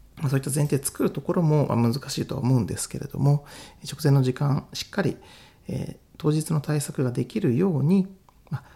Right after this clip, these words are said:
あの、ここまで、えー、計画ですとか、インプット、アウトプットのお話も、えー、別途していたと思いますので、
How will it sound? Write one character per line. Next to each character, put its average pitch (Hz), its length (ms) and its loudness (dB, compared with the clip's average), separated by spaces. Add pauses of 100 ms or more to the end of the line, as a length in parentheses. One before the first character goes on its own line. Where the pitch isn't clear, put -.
あ - 60 -2
の、 123 60 2
こ - 120 -6
こ - 80 -2
ま 117 120 2
で、 - 200 -4 (400)
え 95 160 -2
ー、 92 100 -8
計 123 140 -4
画 - 240 -8
で 127 80 -4
す - 100 -8
と - 80 -6
か、 - 220 -10 (100)
イ - 60 -2
ン - 40 -2
プ - 120 -6
ッ - 20 -10
ト、 - 120 -8
ア - 20 -4
ウ 123 60 -4
ト 139 120 -2
プ 131 80 -10
ッ - 60 -20
ト - 100 -4
の 110 140 -2
お - 20 -6
話 - 320 -8
も、 196 320 0
え 175 60 -4
ー、 - 20 -2
別 135 160 -6
途 - 200 -8
し - 100 -10
て 95 100 -4
い 101 60 -2
た - 120 -8
と - 120 -4
思 113 180 -2
い 127 60 0
ま 143 80 2
す - 120 -2
の 123 120 0
で、 160 200 -2